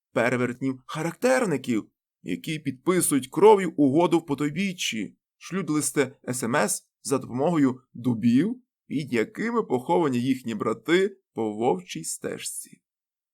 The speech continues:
Щоправда, не надто зручно, як на мене, те, що задля перетворення їм треба скидати одяг, а потім вертатися, в чому мати народила, якщо відбігла далеко,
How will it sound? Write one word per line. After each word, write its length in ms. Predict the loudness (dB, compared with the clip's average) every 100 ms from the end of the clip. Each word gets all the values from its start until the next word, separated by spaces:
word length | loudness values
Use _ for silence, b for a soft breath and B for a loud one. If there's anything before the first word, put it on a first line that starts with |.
| _ _
Щоправда, 1200 | -14 -12 -2 4 4 4 -2 -2 -2 -2 -2 -2
не 200 | -2 -2
надто 380 | -2 -6 -6 -6
зручно, 520 | -2 -2 -2 -2 -2
як 80 | 0
на 120 | 0
мене, 420 | 0 0 -2 -6 _ _ -2
те, 180 | 0 0
що 240 | -2 -2
задля 500 | 0 0 2 0 -2 _
перетворення 1080 | -10 -8 -8 -4 2 2 2 -2 -6 -8 -10 -14
їм 260 | -12 -10
треба 420 | -4 -2 0 -2
скидати 580 | -6 -8 -4 -4 -4 -8 -4
одяг, 540 | -2 -2 -4 -12 -18 _ _ _ _
а 120 | -6 -2
потім 460 | -2 -2 -4 -8 _ _
вертатися, 680 | -8 -4 2 2 2 -4 -4
в 80 |
чому 240 | -4 -6 -4
мати 280 | -4 -4 0
народила, 680 | 0 0 0 0 0 -2 _ _
якщо 580 | -4 -4 2 2 2 -4 _ -4
відбігла 460 | -2 -2 -4 -2
далеко, 580 | 0 2 2 0 -8 -12